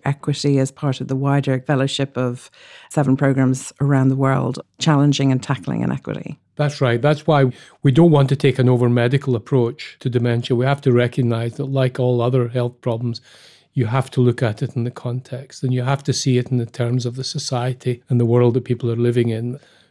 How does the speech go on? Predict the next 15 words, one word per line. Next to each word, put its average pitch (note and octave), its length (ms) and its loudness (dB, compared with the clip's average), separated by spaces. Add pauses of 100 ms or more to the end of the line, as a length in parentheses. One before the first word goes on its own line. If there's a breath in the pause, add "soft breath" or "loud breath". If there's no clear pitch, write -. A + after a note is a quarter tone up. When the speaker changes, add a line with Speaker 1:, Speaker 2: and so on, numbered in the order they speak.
(120)
Speaker 2:
Sometimes B2+ 840 0
we B2 100 0
have C#3+ 160 -2
to - 80 -2
pursue B2 380 -2
a A#2 40 2
twin B2 320 2
track B2+ 380 -2
approach. D3 460 -2
We B2+ 80 -2
have B2+ 200 -4
to - 60 -12
find A#2 400 -4 (460 soft breath)
methods B2+ 480 2
for B2 240 -2